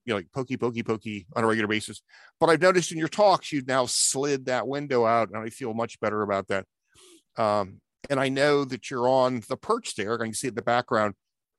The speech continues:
And I'm hoping that as you travel down through Chicago,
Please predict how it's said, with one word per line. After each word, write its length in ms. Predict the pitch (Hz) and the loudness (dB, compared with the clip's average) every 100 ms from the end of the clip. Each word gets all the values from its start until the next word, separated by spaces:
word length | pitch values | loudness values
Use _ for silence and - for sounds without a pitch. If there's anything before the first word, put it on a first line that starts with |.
| _ _ | _ _
And 300 | 131 123 117 - | -4 -2 -4 -6
I'm 160 | - 127 | -6 -6
hoping 480 | 120 147 143 139 135 | 0 0 2 -2 -4
that 140 | 110 | -4
as 180 | 123 117 | -4 -4
you 100 | 139 | -8
travel 380 | - 131 127 127 | -2 0 2 2
down 560 | 120 123 120 117 120 | 2 2 2 -2 -4
through 380 | 104 - 123 120 | -10 -8 -4 -4
Chicago, 960 | - 120 - 127 123 120 120 117 117 | -6 -6 0 2 4 4 4 2 0